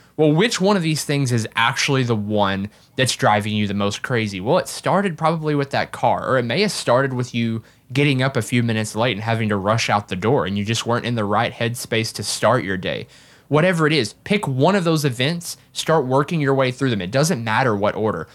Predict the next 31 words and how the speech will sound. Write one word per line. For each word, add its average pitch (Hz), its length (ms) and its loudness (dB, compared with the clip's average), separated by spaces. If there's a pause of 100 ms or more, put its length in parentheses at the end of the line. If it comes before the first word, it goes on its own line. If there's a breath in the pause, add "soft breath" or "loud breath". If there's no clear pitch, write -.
(280 soft breath)
You 131 140 0
can 147 100 0
start 139 260 2
with, 123 200 0
"My 117 240 2
boss 120 500 2
was 113 180 -2
chewing 135 440 0
me 113 120 0
out - 200 0
today 107 340 0
for 104 300 0
a 98 40 0
report 104 440 0
that 107 120 -2
I 101 280 2 (260 soft breath)
filled 113 320 2
out, 101 400 0 (560)
uh, 123 300 4
that 110 340 0
wasn't 123 300 2
exactly 110 460 0
the 104 100 2
way 101 120 2
it 76 100 -4
should - 180 0
have 95 100 -4
been." 85 240 -8 (320 soft breath)
And 135 160 0
then, 135 180 0
"Well, 143 300 4